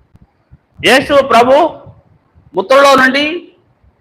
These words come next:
తిరిగి లేచెను అని నీవు హృదయపూర్వకంగా విశ్వసించాలి.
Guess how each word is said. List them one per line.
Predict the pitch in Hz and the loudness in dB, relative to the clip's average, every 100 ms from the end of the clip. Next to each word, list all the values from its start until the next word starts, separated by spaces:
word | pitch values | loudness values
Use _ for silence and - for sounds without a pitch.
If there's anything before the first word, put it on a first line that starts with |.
| _ | _
తిరిగి | 202 269 | -4 0
లేచెను | 240 240 247 269 285 | 2 0 0 0 2
అని | 254 269 | 2 0
నీవు | 269 233 254 | -2 -2 -2
హృదయపూర్వకంగా | 240 226 269 262 247 240 233 254 214 | -2 -2 -2 0 -2 -2 -2 0 0
విశ్వసించాలి. | 208 302 320 208 - - | -6 -10 -8 -10 -4 -4